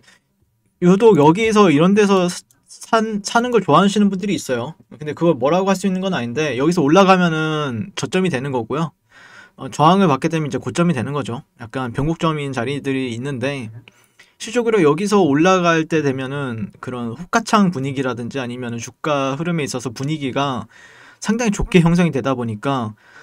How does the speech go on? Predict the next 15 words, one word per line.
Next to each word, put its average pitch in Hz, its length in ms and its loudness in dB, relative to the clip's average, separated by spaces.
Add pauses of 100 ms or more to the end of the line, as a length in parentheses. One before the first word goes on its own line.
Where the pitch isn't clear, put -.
(180)
어, 117 340 -8
사고 233 220 -4
싶단 185 260 0
말이에요. 120 400 -6 (160)
어, 117 180 -10
사고 160 240 -4
싶은데 139 600 -6 (400)
그 170 260 4
사는 247 360 2
거가 180 800 4
문제가 143 340 0
아니에요. 113 220 -4
사는 226 340 -2
거는 202 560 0 (320)
뭐 117 340 -6